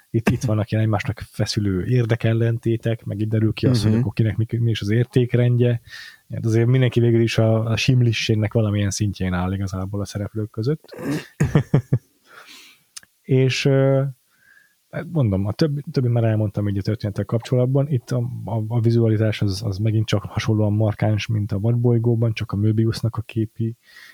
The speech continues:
Speaker 1: ö, stílusa miatt jóval színesebb, jóval, mm, markánsabbak a,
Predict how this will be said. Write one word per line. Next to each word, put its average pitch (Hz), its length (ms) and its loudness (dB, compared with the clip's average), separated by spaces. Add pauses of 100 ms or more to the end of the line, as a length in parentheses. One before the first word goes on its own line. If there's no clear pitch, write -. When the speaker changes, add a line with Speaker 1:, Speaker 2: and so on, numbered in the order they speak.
(140)
Speaker 1:
ö, 104 420 -4 (100)
stílusa 113 720 0
miatt 123 640 0 (760)
jóval 117 320 2
színesebb, 113 500 0
jóval, 107 540 0 (180)
mm, 98 240 -4
markánsabbak 107 680 -2
a, 107 60 -4